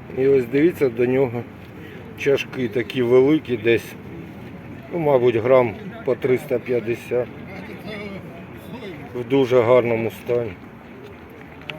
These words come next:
Ціна тисячу чотириста за наб-, за набір.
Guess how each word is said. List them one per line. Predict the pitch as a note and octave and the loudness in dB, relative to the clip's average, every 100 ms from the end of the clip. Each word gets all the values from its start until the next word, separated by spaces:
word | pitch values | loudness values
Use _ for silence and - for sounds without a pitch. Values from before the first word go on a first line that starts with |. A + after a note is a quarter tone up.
| - - - F3 - F#3+ G3 F#3 - - - - - - - | -14 -16 -16 -16 -16 -16 -16 -16 -16 -16 -16 -12 -12 -12 -6
Ціна | D3 D3 D3 | 0 4 6
тисячу | - C3+ - A#2+ A2 A#2 | 4 0 -2 -6 -6 -6
чотириста | - B2 - G#2+ G#2 G2 - - - - G#2 | -4 -4 -4 -6 -4 -6 -10 -14 -14 -14 -6
за | A2+ | -2
наб-, | A2+ A2+ G#2+ - - - C#3 | 0 -2 -6 -10 -16 -12 -2
за | D3 | 2
набір. | D3+ D#3 C3+ C3 A#2+ | 4 2 2 0 -2